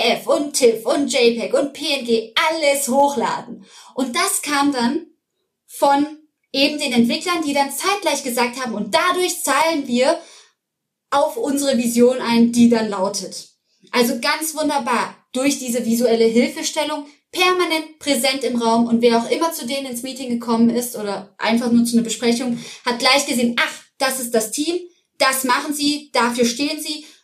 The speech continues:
Ah, das sind zwei Teams, skaliert, geht mir klar in den Kopf, das sind die drei Produkte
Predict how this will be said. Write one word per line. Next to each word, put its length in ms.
Ah, 220
das 140
sind 200
zwei 500
Teams, 520
skaliert, 640
geht 220
mir 100
klar 180
in 60
den 100
Kopf, 340
das 180
sind 160
die 60
drei 240
Produkte 480